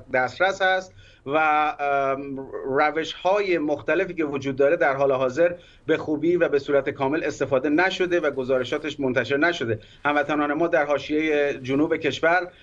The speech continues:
با، با، با بحران‌های آب شرب دست و پنجه نرم می‌کنن. بنابراین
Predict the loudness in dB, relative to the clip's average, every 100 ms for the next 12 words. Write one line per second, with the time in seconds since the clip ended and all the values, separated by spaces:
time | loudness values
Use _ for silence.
0 | -20 -6 0 2 4 2 2 2 2 0
1 | -4 0 0 2 0 0 2 2 0 -2
2 | 0 0 -2 -2 -2 0 0 0 0 -2
3 | 0 0 0 0 0 0 -2